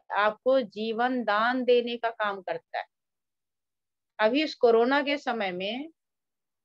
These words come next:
एक लेडी, अ, थे जिनके lungs में oxygen का level घट गया, कितना हो गया, फिफ्टी परसेंट। और doctors ने बोला कि अब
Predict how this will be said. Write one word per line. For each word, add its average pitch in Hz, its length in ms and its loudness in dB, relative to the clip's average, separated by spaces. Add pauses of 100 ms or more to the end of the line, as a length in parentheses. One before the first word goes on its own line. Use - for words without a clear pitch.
(120)
एक 262 340 4 (380)
लेडी, 214 440 0
अ, 208 260 0 (400)
थे 240 260 4 (640)
जिनके 269 420 0
lungs 277 560 -2
में 247 240 -6
oxygen 247 800 0 (200)
का - 220 0
level 226 360 0 (180)
घट 190 160 -8
गया, 151 220 -4 (720)
कितना 254 280 -2
हो 254 180 2
गया, 330 420 -2 (440)
फिफ्टी 311 340 -4
परसेंट। 220 500 -4 (3500)
और 285 200 6
doctors 254 540 2
ने 285 140 2
बोला 240 340 2
कि 269 180 -4
अब - 180 -4